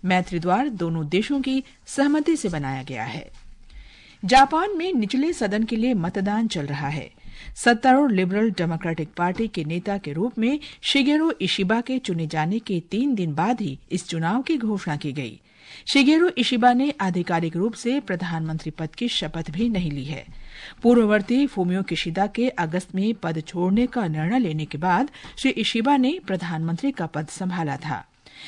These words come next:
एलडीपी ने निचले सदन में चार सौ पैंसठ सीटों में से दो सौ सैंतालीस सीटें जीती थी, जबकि उसके गठबंधन सहयोगी कोमितो की बत्तीस सीटें थी। सदन में बहुमत के लिए किसी पार्टी को दो सौ तैंतीस सीटों की आवश्यकता होती है।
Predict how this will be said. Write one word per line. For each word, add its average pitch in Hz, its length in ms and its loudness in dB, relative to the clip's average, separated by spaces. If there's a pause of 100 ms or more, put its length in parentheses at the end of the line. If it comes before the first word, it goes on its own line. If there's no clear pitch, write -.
(180)
एलडीपी 311 460 8
ने 349 200 2
निचले 208 340 2
सदन 175 300 -2
में 254 200 0
चार 170 240 0
सौ 175 160 -6
पैंसठ 208 440 -2
सीटों 170 300 -4
में 170 160 -2
से 240 200 -2
दो 175 160 -2
सौ 156 120 -6
सैंतालीस 175 640 -2
सीटें 151 320 -4
जीती 185 280 -2
थी, 254 220 2 (300)
जबकि 277 340 4
उसके 240 280 0
गठबंधन 180 540 0
सहयोगी 185 640 -2 (320)
कोमितो 262 440 4
की 170 200 -2
बत्तीस 202 420 0
सीटें 147 280 -6
थी। 123 240 -10 (360)
सदन 269 320 6
में 339 200 2
बहुमत 220 320 2
के 233 120 -4
लिए 269 140 2
किसी 196 300 -4
पार्टी 170 340 0
को 359 280 -2
दो 208 240 -2
सौ 165 160 -8
तैंतीस 185 560 -4
सीटों 175 340 -6
की 185 260 -8
आवश्यकता 180 640 -4
होती 165 300 -8
है। 135 240 -10